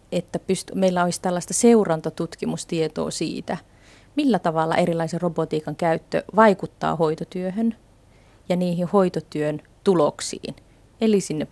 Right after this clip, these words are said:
hyvään potilashoitoon ja myös sitten siihen työntekijöiden työhön. Ja tää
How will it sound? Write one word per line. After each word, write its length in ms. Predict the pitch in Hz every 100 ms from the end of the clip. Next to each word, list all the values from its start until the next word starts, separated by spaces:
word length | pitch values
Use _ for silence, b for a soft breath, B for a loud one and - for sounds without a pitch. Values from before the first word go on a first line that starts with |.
| _ _ _ -
hyvään 260 | 196 170 151
potilashoitoon 960 | 165 160 160 - 175 175 185 226 233 226 _ b b b b -
ja 60 |
myös 280 | 180 185 170
sitten 280 | 175 - 170
siihen 440 | - 160 156 156 - _ _ _
työntekijöiden 680 | 202 160 156 - 151 156 147
työhön. 440 | - - 156 - - _ _ _ _ _ b b b b
Ja 80 | 180
tää 420 | - 262 294 160